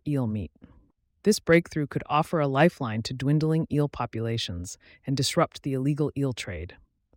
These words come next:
The company's unique use of organoids positions it at the forefront of sustainable seafood production. Lastly, Protein Logic and Stellenbosch University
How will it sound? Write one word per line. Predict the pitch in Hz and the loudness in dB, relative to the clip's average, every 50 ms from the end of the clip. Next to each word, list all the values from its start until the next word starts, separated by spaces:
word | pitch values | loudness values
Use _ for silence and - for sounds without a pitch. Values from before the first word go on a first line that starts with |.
| _ - | _ -10
The | - | 2
company's | - 196 196 - 202 190 180 165 147 156 | 4 6 6 6 6 4 4 4 2 2
unique | 151 151 156 170 202 208 - - | 2 4 6 6 6 4 4 -2
use | 170 170 175 - - | -2 -2 -2 0 -2
of | 147 131 - - 151 | -4 -6 -4 0 2
organoids | 170 175 160 160 135 117 104 98 107 - - | 2 4 4 2 0 0 -2 -6 -8 -10 -10
positions | - - 135 135 196 214 - - 156 143 127 | -8 -8 2 4 4 4 4 2 0 0 -2
it | 120 104 - | -4 -6 -6
at | - 127 - | -8 -10 -10
the | - | -10
forefront | 110 - - 170 175 170 - - 127 113 107 - - | -12 -6 0 2 2 2 2 -2 -6 -6 -6 -8 -10
of | 131 | -10
sustainable | - - 123 - - 147 143 151 147 135 135 | -8 -8 -8 -4 -2 -2 -2 -2 -2 -2 -4
seafood | 127 - - 147 127 - 127 117 117 | -6 -4 -6 -6 -6 -6 -8 -10 -10
production. | - - 120 120 120 - - - - - 101 101 _ _ _ _ _ _ _ _ _ _ _ _ _ _ _ _ _ _ _ _ _ | -10 -10 -8 -8 -8 -8 -10 -12 -14 -14 -18 -20 _ _ _ _ _ _ _ _ _ _ _ _ _ _ _ _ _ _ _ _ _
Lastly, | - 156 160 175 180 - - - 113 95 98 107 - _ _ _ | -2 2 4 4 2 2 -2 -6 -6 -6 -8 -8 -12 _ _ _
Protein | - 180 170 175 - 214 208 202 | 2 2 2 4 4 4 4 4
Logic | 196 185 185 185 180 202 202 208 - - - _ - | 6 4 4 4 4 2 0 -2 -4 -12 -18 _ -6
and | 143 135 | -6 -4
Stellenbosch | - - - 160 156 165 170 165 165 156 156 - - | -4 -2 0 2 2 2 2 2 2 2 0 0 -2
University | 160 160 160 139 135 127 123 - - 117 107 95 98 110 | -2 -2 -2 0 -2 -2 -4 -4 -6 -8 -8 -10 -10 -10